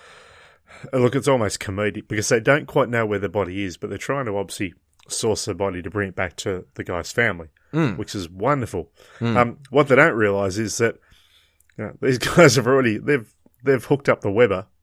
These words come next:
Speaker 1: out the back.
Speaker 2: Mm.
Speaker 1: Um, he, he's probably not there anymore.
Speaker 2: Well, actually, no.
Speaker 1: <laughs>
Speaker 2: And, and I, it's funny you say that. Um, reports have been that people who have been killed by these tribes, um, in the past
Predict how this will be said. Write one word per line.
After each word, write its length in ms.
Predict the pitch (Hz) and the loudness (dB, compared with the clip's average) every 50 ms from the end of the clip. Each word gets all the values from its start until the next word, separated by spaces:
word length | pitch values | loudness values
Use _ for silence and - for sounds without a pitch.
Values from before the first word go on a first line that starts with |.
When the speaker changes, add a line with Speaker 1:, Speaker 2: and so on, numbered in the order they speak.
| _ _ _ _ - | _ _ _ _ -4
Speaker 1:
out 160 | 113 113 - | -4 -4 -4
the 80 | - | -2
back. 480 | 95 104 117 117 - - - - - - _ _ _ _ _ _ _ _ - | 2 4 4 4 4 0 -6 -10 -14 -16 _ _ _ _ _ _ _ _ -2
Speaker 2:
Mm. 520 | 120 127 131 143 151 143 120 95 85 - 110 | 2 2 4 4 4 2 0 -2 -6 -6 -2
Speaker 1:
Um, 760 | 110 107 110 110 110 110 107 107 104 104 101 101 - - - _ _ _ | 0 0 2 2 2 2 0 -2 -4 -8 -8 -10 -12 -16 -20 _ _ _
he, 100 | - - - _ | -20 -20 -18 _
he's 220 | - 107 127 - - | -6 -4 -4 -4 -2
probably 280 | - 170 170 170 170 | 0 0 2 2 2
not 160 | 165 165 151 - | 2 2 0 2
there 200 | 131 131 123 113 | 2 2 2 0
anymore. 280 | 98 95 92 85 85 - - - - - - - | 0 -4 -8 -10 -12 -12 -16 -20 -20 -12 0 2
Speaker 2:
Well, 180 | 165 175 175 - | 2 2 2 2
actually, 360 | - 180 165 202 196 202 202 208 | 2 4 6 6 6 6 6 6
no. 280 | 196 196 196 233 262 | 4 4 2 2 2
Speaker 1:
<laughs> 180 | 202 135 113 - | 2 2 2 4
Speaker 2:
And, 280 | 135 131 135 143 139 | 4 4 4 2 2
and 180 | 135 143 143 143 | 2 2 2 2
I, 180 | 143 127 131 135 | 2 2 0 0
it's 260 | 131 131 - 131 - | 0 -2 -6 -8 -4
funny 200 | - 165 185 202 | -2 -2 0 0
you 140 | 180 131 107 | 0 0 0
say 240 | - - 147 185 214 | 0 0 -2 -2 0
that. 260 | 156 113 98 - - _ _ _ _ _ _ _ _ _ | -2 -2 -4 -4 -6 _ _ _ _ _ _ _ _ _
Um, 420 | - 139 143 143 143 139 - - - _ | 0 2 4 4 4 2 -2 -4 -10 _
reports 580 | - 135 139 139 139 - 165 170 208 240 240 - | -6 -4 -4 -4 -4 -2 0 0 0 -2 -2 -4
have 160 | 160 135 135 - | -6 -6 -2 0
been 260 | - 135 131 127 117 | 2 4 4 4 2
that 240 | 117 - - - - | 0 -2 -4 -6 -4
people 280 | - 147 156 - 156 | -2 -2 -2 0 -2
who 160 | 131 - 123 101 | -2 -2 -2 -2
have 280 | - 107 107 120 127 | -2 -4 -6 -6 -2
been 220 | - 135 131 135 131 | -2 0 0 0 -2
killed 280 | - - 139 135 131 | -2 -2 -2 -2 0
by 140 | 127 120 113 | 0 -2 -2
these 200 | 110 117 117 113 | 0 -2 -2 -4
tribes, 680 | - - - 123 120 139 208 269 311 - - - - - _ _ _ _ _ _ _ _ _ _ _ _ | -6 -4 -2 -2 0 0 -2 -4 -6 -8 -12 -14 -14 -16 _ _ _ _ _ _ _ _ _ _ _ _
um, 500 | - 120 120 117 113 117 113 113 110 - - - | 0 2 4 4 4 2 2 0 -2 -4 -4 -2
in 140 | 123 117 | -2 0
the 80 | 107 101 | 0 -2
past 640 | - - - 120 127 156 220 262 - - - - - | -4 -4 -2 -2 -2 -2 -4 -6 -8 -12 -16 -16 -20